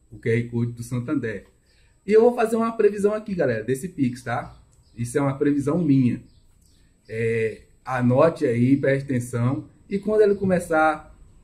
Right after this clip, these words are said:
a vigência dele, nós vamos fazer um comparativo aqui pra ver se eu acertei ou não. A minha previsão é o seguinte, eu acredito que com o,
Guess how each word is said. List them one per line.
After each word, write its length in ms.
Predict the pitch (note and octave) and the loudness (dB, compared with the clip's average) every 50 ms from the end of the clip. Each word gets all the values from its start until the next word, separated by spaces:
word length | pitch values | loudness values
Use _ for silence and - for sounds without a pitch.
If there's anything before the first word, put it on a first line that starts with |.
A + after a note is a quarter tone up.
| _ - - - - | _ -20 -20 -16 -8
a 160 | A#2+ B2+ B2 | -6 -6 -2
vigência 540 | A#2+ B2+ A#2+ A#2 A#2+ B2 B2 A#2+ - C#3+ B2+ | 0 0 -2 2 2 0 0 2 0 0 0
dele, 440 | A#2+ B2 B2+ C3 C#3+ - E3 - - - - - - - - - | 2 4 6 6 6 4 2 -6 -12 -18 -20 -20 -20 -20 -16 -8
nós 140 | F#3 G3+ G3 | -4 -2 0
vamos 140 | G3+ G3+ G3 | 0 0 2
fazer 200 | G3+ F#3 F3 F3+ | 0 2 2 0
um 60 | F3 | -2
comparativo 600 | F3+ E3+ - E3+ E3 E3 D#3 D#3 D#3+ E3 D#3 D#3+ | -2 -4 -4 -2 0 0 -2 -2 -4 -4 -2 0
aqui 240 | D3+ - - D3+ D#3 | -2 -2 -4 -8 -8
pra 200 | - E3 D#3 D3 | -2 0 0 0
ver 440 | B2+ A#2+ A#2+ B2 B2+ B2+ - - - - - - - - - - - - - | 0 0 0 0 0 -2 -6 -16 -20 -20 -20 -20 -20 -20 -20 -20 -20 -20 -20
se 200 | - - - C3+ | -20 -10 -2 2
eu 120 | C3 B2+ B2 | 2 2 2
acertei 580 | A#2+ - - D3+ - - - - B2+ B2+ C3 | 0 -2 -2 -2 -2 -2 -2 -2 0 2 2
ou 80 | C3+ D3+ | 2 4
não. 260 | D#3 B2 G#2+ F#2 E2+ - - _ _ _ _ - - - - _ - - _ _ _ _ _ _ _ - | 2 0 -2 -4 -10 -16 -20 _ _ _ _ -20 -20 -20 -20 _ -20 -20 _ _ _ _ _ _ _ -2
A 120 | F3 F#3+ | 0 2
minha 160 | G3+ A#3 B3 A#3+ | 4 4 4 4
previsão 500 | A#3 G#3 G3+ F#3+ E3+ - E3 E3+ F#3 G3 | 4 2 2 2 0 0 0 0 0 0
é 20 | |
o 60 | G3+ G3 | -2 -6
seguinte, 600 | - - G#3 F3 - D#3 D3+ C#3+ C#3 C#3+ - C3 | -8 -10 -10 -4 2 4 4 4 4 2 0 0
eu 100 | C#3 D3 | 0 0
acredito 720 | D3+ - D#3+ D3 B2+ A#2 A#2 C3+ E3 F#3+ F#3 - - - - _ _ _ _ _ _ _ | 0 2 2 0 0 0 -2 0 0 0 -2 -4 -16 -18 -20 _ _ _ _ _ _ _
que 180 | - C3 B2 A#2+ | -4 -4 -4 -2
com 260 | B2 C#3 C#3 D3+ D#3 D#3 | -2 0 4 6 6 6
o, 480 | C#3+ C3 B2 A#2 A2 G#2 F#2 F2 E2+ | 6 4 0 0 -2 -4 -8 -12 -14